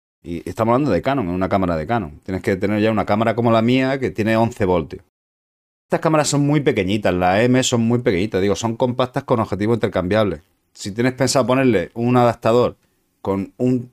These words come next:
teleobjetivo ya de la gama L de Canon, no te lo va a poder mover, te lo va a mover muy lento, muy lento, muy lento.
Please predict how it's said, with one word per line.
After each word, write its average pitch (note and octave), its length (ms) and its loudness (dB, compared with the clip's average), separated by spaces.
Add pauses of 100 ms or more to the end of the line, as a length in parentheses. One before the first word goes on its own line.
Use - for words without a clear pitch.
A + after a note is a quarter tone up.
teleobjetivo A2 640 2
ya A2+ 320 2 (300)
de F#2+ 220 -4
la F#2 100 2
gama G#2+ 340 2
L G#2+ 140 2
de F#2 120 2
Canon, G#2+ 440 -2 (720)
no G2+ 580 -2
te A#2 80 0
lo G#2 80 4
va G2+ 100 4
a G#2 60 0
poder G2 180 2
mover, G2 280 2
te G2+ 80 -4
lo F#2 80 2
va G2 60 2
a G#2+ 40 2
mover G#2+ 220 0
muy G#2+ 360 0
lento, F2 400 -2
muy D#2 160 -4
lento, D#2 260 -4
muy D2 140 -8
lento. B1+ 300 -14